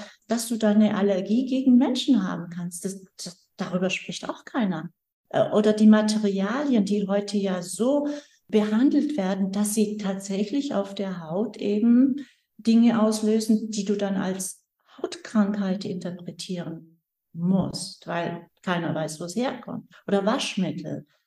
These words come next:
Also wir sind umgeben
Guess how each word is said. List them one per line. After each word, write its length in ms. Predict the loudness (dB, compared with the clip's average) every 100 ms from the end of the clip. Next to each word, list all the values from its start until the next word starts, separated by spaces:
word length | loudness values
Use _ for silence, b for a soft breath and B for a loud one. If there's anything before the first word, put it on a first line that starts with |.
| _ _ _ _ _
Also 600 | 0 2 2 0 -4 -12 _ _
wir 180 | 2 2
sind 340 | 8 8 8
umgeben 1040 | 10 8 8 2 2 0 2 2 2 0